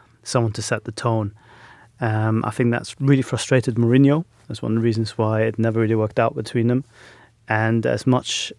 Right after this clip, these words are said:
uh, as a nice guy, uh, Solskjaer might be, I think that would be something he'll be concerned with as well.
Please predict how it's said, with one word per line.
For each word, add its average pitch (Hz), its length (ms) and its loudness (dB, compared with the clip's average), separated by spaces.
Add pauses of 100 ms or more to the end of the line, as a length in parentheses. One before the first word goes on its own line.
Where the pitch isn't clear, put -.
uh, 113 540 -6
as 117 160 -2
a 123 60 0
nice 120 280 0
guy, 117 460 2
uh, 113 240 -4
Solskjaer 127 340 0
might 120 220 0
be, 135 200 4
I 113 40 2
think 120 240 -6
that 123 160 -2
would 117 120 -6
be 120 100 -4
something 120 280 -4
he'll 123 80 2
be 117 140 0
concerned 127 480 -2
with 113 160 -10
as 117 100 -6
well. 110 180 -4